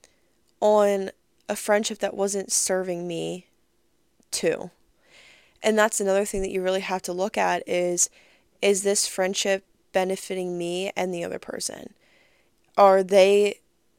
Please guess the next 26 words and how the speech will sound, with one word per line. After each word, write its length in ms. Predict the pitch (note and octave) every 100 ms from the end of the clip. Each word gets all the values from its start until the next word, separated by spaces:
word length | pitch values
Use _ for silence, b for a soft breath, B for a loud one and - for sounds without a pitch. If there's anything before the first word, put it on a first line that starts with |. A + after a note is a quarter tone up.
| _ -
filling 380 | - G#3+ G3+ G3
my 180 | F#3+
cup 380 | G3+ - F#3 -
when 100 | F#3
I'm 180 | F3+ F3+
filling 300 | - F3 F3
theirs 340 | E3+ E3 -
too? 340 | - G3 F3 E3+
And 140 | F#3
that, 200 | G3+ - -
that 240 | G3+ A#3
goes 220 | B3+ A#3+
for 120 | - F#3+
relationships 680 | F3 E3+ - F3 E3+ - -
too. 260 | F3+ E3+ G3
If 180 | F#3+
they're 280 | - F#3 G#3
not 400 | A3 F3+ F3+ F#3+ - B B B B
filling 400 | - - G3 G3
your 100 | F#3
cup 380 | F#3 - F#3 F3+
and 280 | F#3 F3+ F3+ -
you 320 | F3+ F#3 G3
constantly 600 | - - F#3 F#3 - F#3+
find 300 | - F3+ F3
yourself, 480 | F3 - E3+ F3